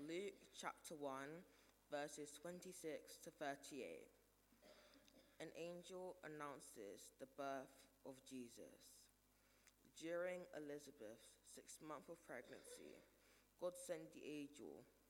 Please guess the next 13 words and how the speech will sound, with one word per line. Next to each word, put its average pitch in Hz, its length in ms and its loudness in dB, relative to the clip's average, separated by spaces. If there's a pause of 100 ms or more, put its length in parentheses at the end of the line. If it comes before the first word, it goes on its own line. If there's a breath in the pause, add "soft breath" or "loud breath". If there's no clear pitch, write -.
(100)
Gabriel 127 640 0 (160)
to 131 80 2
a 135 80 -2
virgin 147 400 2
girl 101 320 0 (480 soft breath)
who 175 80 -2
lived 131 640 0 (240)
in 143 160 0
Nazareth, 135 640 -2 (560)
a - 80 -16
town 156 480 4 (400)
in 151 160 0
Galilee. 107 640 2